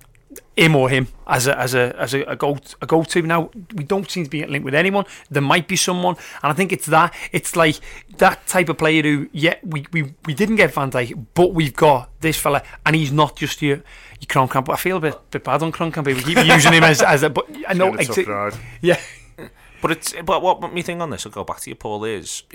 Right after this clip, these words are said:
Speaker 3: as I say, if the, there's money for Keita, and let's say now Keita's not gonna happen, well, I don't know if we can still say that with certainty, you know,
Speaker 1: Mm.
Speaker 3: it's the idea, but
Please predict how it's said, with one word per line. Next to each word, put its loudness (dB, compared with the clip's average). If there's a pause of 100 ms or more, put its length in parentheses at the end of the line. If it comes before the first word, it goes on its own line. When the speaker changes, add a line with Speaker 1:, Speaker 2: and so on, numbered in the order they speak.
(240)
Speaker 3:
as -2
I -8
say, -2
if -8
the, -2
there's -10
money -2
for -10
Keita, -6
and -10
let's -6
say -2
now -4
Keita's -6
not -4
gonna -2
happen, -4 (420)
well, -4
I 2
don't -2
know -2
if -8
we -10
can -12
still -8
say -4
that -2
with -12
certainty, -8
you -4
know, -2
Speaker 1:
Mm. -2
Speaker 3:
it's -8
the -4
idea, -2
but -4